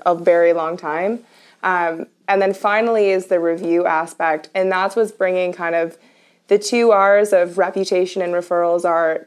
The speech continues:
the core fundamentals of really any business. And then the review piece is how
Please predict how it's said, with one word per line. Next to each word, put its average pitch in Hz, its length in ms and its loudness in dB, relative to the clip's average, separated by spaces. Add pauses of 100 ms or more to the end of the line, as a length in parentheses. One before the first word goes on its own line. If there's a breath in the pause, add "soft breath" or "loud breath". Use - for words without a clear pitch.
the 208 160 -2
core 208 340 0
fundamentals 175 920 -2
of 160 480 -2 (360)
really 214 280 2
any 185 240 -2
business. 240 640 -2
And 202 120 2
then 196 120 0
the 185 120 2
review 196 400 0
piece 208 340 -6
is 190 140 -6
how 175 500 0